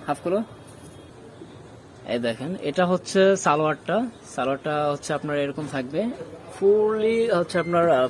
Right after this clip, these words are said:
কাজ করা আছে all over বডিতে। আর নিচে থেকে হচ্ছে এরকম, নিচে থেকে হচ্ছে এরকম। এটা হচ্ছে টোটাল সালোয়ারটা ছিল। এটা কিন্তু আপনারা যেভাবে চাইবে আপনাদের মতো করে সালোয়ারটা, আহ,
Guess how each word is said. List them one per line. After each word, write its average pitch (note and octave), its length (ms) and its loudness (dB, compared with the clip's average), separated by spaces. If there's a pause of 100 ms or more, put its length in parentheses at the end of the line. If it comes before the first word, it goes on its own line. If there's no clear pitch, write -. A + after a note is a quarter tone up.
(120)
কাজ C#3 200 2
করা D3 180 4
আছে D#3+ 160 -2
all D3+ 340 4
over D3 160 0
বডিতে। D3 460 0 (500)
আর G2 180 0
নিচে D#3 240 6
থেকে G3+ 180 10
হচ্ছে G3+ 220 8
এরকম, E3+ 280 6 (760)
নিচে E3 220 0
থেকে F#3+ 180 8
হচ্ছে G3 200 8
এরকম। G3 320 8
এটা F#3+ 140 8
হচ্ছে F#3+ 140 4
টোটাল F#3+ 260 6
সালোয়ারটা E3+ 400 6
ছিল। F3+ 200 6
এটা E3 160 8
কিন্তু F3+ 180 6
আপনারা F3 180 4
যেভাবে E3+ 340 6
চাইবে F#3+ 240 8
আপনাদের D#3+ 300 4
মতো D#3+ 240 2
করে E3 200 6
সালোয়ারটা, D#3 600 4
আহ, D#3 60 0